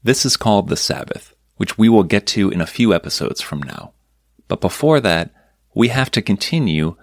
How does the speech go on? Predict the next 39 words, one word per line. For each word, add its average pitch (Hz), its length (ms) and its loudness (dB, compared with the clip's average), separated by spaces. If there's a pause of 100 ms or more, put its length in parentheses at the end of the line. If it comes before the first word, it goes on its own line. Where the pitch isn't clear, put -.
(140)
by 98 120 0
addressing 98 600 2
one 104 140 4
of 98 80 2
the 98 200 0
other 123 260 2
major 82 440 -2
issues - 600 -8 (160)
that 92 140 -4
comes 85 340 0
with 85 140 -4
the - 80 -4
worship 76 420 -4
of 67 160 -14
God, - 300 -14 (500)
and 98 160 4
that 113 160 4
is 110 180 4
the 90 120 2
using 110 560 2
of 90 140 -2
the 92 80 -4
Lord's 82 440 -2
name 71 400 -8 (140)
in 76 180 -8
vain. - 420 -14 (2500)
I'd 107 100 -4
like 120 140 2
to 101 60 -2
thank 135 340 2
you 123 100 4
for 95 180 0
joining 104 360 4
me 87 140 0
today 73 560 -4
on 85 160 -4
This 73 260 -4
We 78 140 -4
Believe. - 600 -14